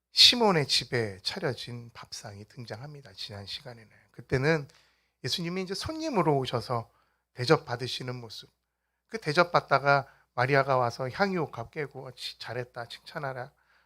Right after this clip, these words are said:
어, 너는 계속 기억될 것이다." 이 이야기 다음에 등장하는 오늘의 말씀은 오늘 밥상, 오늘의 식탁은 예루살렘 성 안에 어떤 집의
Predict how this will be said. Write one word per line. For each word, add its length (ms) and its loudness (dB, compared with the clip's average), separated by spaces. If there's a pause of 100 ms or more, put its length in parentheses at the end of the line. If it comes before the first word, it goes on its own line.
(200)
어, 220 -20
너는 220 -4
계속 320 -8
기억될 540 -2
것이다." 340 -8 (280)
이 240 -2
이야기 440 4
다음에 600 6 (180)
등장하는 800 4 (140)
오늘의 320 8
말씀은 680 0 (500)
오늘 400 4
밥상, 580 -4 (460)
오늘의 320 -2
식탁은 600 -2 (420)
예루살렘 720 8
성 300 2 (100)
안에 560 2 (500)
어떤 600 0
집의 540 2